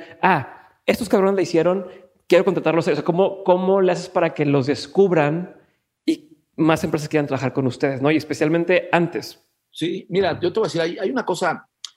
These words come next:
Speaker 2: a ver, a, a mí, como decías ahorita, a mí me ayudó mucho, eh, subir tan chavo, ¿me explico? Porque de repente era, "¿Quién hizo esto?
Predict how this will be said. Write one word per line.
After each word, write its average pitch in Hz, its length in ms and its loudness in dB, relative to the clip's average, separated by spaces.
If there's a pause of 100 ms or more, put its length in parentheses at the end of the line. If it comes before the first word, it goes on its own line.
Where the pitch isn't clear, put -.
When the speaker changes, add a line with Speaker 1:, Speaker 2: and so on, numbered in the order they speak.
(280)
Speaker 2:
a - 60 0
ver, 143 100 0
a, 139 240 -4
a 151 60 -2
mí, 233 220 -4
como 156 200 -2
decías 180 300 -4
ahorita, 160 240 -2
a - 20 -2
mí 151 120 -2
me 208 100 -2
ayudó 156 240 -2
mucho, 160 560 -2
eh, 104 340 -4
subir 135 360 -4
tan 117 180 -2
chavo, 123 380 -4
¿me 90 80 -8
explico? - 280 -8
Porque 110 220 -4
de 104 80 -4
repente 135 320 -4
era, 131 360 -4 (720)
"¿Quién 170 140 -4
hizo 117 220 -2
esto? - 260 -4